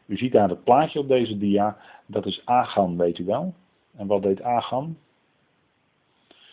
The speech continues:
Die nam iets van het gebannene. Jozua, hè? Weet u nog wel van de zondagschool? Jozua.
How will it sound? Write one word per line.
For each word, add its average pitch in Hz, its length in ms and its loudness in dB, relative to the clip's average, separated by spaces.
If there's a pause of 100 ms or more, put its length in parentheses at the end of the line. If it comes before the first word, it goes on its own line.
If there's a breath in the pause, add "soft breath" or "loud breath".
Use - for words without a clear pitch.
(180 soft breath)
Die 98 140 -2
nam 143 260 2
iets 123 200 0
van 113 180 4
het 101 160 2
gebannene. 147 600 2 (960)
Jozua, 160 520 0
hè? 147 180 -2 (1200)
Weet 135 200 -2
u 165 40 -6
nog 165 100 0
wel 175 180 4
van 175 120 -2
de 151 60 -2
zondagschool? 156 580 0 (1600 loud breath)
Jozua. 147 680 2